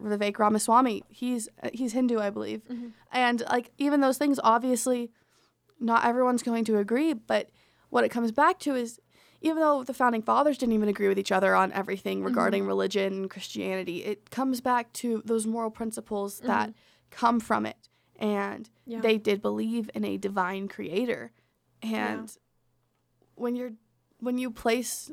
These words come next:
Speaker 1: the role of divine creator on yourself, like, that's, that's not what they were talking about. And I feel like that's what we're seeing so much with society.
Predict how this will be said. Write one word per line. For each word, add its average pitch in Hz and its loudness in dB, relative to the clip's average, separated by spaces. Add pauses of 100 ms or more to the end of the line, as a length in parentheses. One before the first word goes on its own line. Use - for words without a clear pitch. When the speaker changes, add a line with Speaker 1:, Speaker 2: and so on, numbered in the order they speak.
Speaker 1:
the 240 -4
role 220 4
of 214 -2
divine 208 2
creator 208 2 (500)
on 208 2
yourself, 208 -2
like, - -6 (260)
that's, - -12
that's - -14
not 233 -4
what - -12
they - -10
were - -12
talking 226 -6
about. - -8
And - -12
I 214 -10
feel 226 -2
like 220 -4
that's 208 -8
what 214 -12
we're 208 -10
seeing 208 -4
so - -4
much 214 -4
with 220 -10
society. - -8